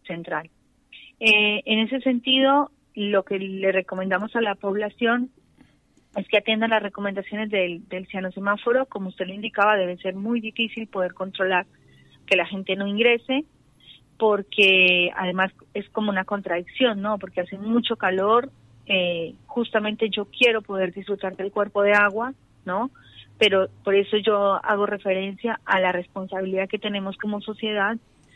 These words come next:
qué estamos haciendo con esos cuerpos de agua, que cuando la necesitamos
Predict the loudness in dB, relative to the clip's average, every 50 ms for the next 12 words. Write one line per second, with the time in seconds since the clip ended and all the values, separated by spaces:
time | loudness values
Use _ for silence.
0 | _ _ _ _ _ _ 0 2 2 2 0 -2 -6 -6 -6 -6 -6 -6 -6 -6
1 | -4 -4 -4 -6 -6 -8 -6 -4 -4 -2 -2 -2 0 2 2 4 4 4 4 2
2 | 0 -2 -2 -2 -2 0 0 2 2 0 -2 -4 -8 -8 -8 -8 -10 -8 -2 2
3 | 2 4 4 2 0 -2 -2 -4